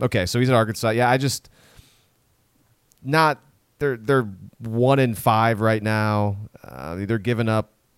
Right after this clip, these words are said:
They played pretty well against Texas A and M. Revenge game in a way for John Chavis, <laughs> if you, if you will. But I mean, this Arkansas team gave up thirty-four to Auburn's offense, who is, which is awful right now. Auburn can't move the football to save its life.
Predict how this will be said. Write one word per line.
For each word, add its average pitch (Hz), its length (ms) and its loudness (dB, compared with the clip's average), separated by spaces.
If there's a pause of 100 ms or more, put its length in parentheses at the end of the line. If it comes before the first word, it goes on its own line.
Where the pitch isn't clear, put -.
(420)
They 139 100 4
played 165 280 4
pretty 165 180 4
well 139 180 8
against 127 240 0
Texas 135 380 2
A 123 140 4
and 113 100 2
M. 117 360 0 (1160)
Revenge 123 400 2
game 120 240 2
in 117 60 0
a 117 40 0
way 117 180 2
for 120 120 -4
John 113 280 -4
Chavis, 117 720 -4
<laughs> - 0 -
if - 100 -16
you, 110 160 -4
if 110 120 -10
you 117 60 -6
will. 117 180 2
But 110 140 2
I - 20 2
mean, 117 160 0 (540)
this 185 200 2
Arkansas 151 360 6
team 139 180 2
gave 127 160 4
up 120 120 2
thirty-four 127 540 4
to 113 120 4
Auburn's 110 420 0
offense, 107 480 0
who 101 160 -2
is, 87 300 -8
which 117 200 -4
is 101 200 -6 (180)
awful 117 340 0
right 107 220 2
now. 107 240 0
Auburn 107 240 0
can't 101 200 -4
move 95 120 -6
the 90 80 -8
football 98 320 -4
to 85 60 -8
save 95 260 -2
its 85 140 -10
life. 101 440 -2